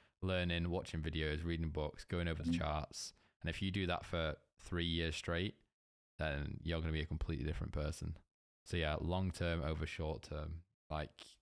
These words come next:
Speaker 1: people underest-, no, people overestimate what they can do in a year, but they underestimate what they can do in three years. Um,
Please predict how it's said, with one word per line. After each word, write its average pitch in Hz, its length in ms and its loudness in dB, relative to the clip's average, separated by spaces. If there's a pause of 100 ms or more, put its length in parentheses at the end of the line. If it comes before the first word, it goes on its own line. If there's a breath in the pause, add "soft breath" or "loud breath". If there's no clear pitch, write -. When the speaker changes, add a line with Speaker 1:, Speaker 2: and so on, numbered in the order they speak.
(420)
Speaker 1:
people 98 480 2
underest-, 85 500 2
no, 90 160 4
people - 300 2
overestimate 85 720 2
what 82 120 0
they 78 120 2
can 80 140 0
do 80 100 2
in 80 80 4
a 78 60 2
year, 78 280 2
but 76 100 0
they 73 120 0
underestimate 80 600 0
what 65 80 -4
they 71 80 -2
can 80 100 -4
do 78 80 2
in 78 100 2
three 78 240 0
years. 78 380 -2 (640)
Um, 78 420 0